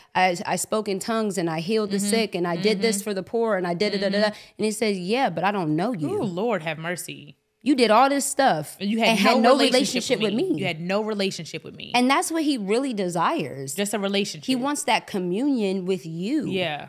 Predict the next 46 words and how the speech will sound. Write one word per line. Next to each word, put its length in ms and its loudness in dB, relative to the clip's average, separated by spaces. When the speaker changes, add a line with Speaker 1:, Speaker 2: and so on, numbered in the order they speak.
Speaker 1:
He 80 -6
wants 300 -2
you 160 -2
to 60 -2
believe 340 0
that 140 -2
he 100 -6
Speaker 2:
Yep. 100 -6
Speaker 1:
loves 400 0
you 200 0
enough 500 -4
Speaker 2:
Yep. 320 -10
Speaker 1:
to 100 -2
take 240 -2
you 100 -2
out 140 2
of 60 0
that 160 -2
situation 680 -4
or 80 -6
to 180 -8
heal 320 -2
you 280 -4
or 180 -6
to 300 -6
provide 480 2
for 140 -8
you 440 0
or 200 -6
to 360 -4
show 380 2
up 120 2
for, 80 -16
he 140 -6
Speaker 2:
Yep. 60 -4
Speaker 1:
wants 280 -2
you 280 -2
to 60 2
believe 340 -2
that 100 -4
he'll 180 -4
do 160 -4
it 100 -8
for 160 -12
you. 600 -4
Speaker 2:
Yep. 280 -8